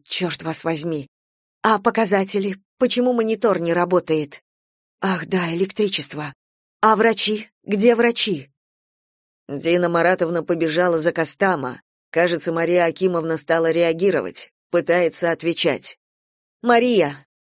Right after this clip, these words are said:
Мария! Это я, Ника! Я здесь, всё хорошо!"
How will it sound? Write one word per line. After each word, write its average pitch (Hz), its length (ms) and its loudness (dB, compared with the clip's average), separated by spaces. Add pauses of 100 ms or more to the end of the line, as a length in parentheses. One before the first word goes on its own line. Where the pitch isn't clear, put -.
Мария! 214 720 2 (320)
Это 226 220 4
я, 226 260 4
Ника! 185 540 -2 (260)
Я 226 220 4
здесь, 196 500 0
всё 233 240 2
хорошо!" 226 600 -2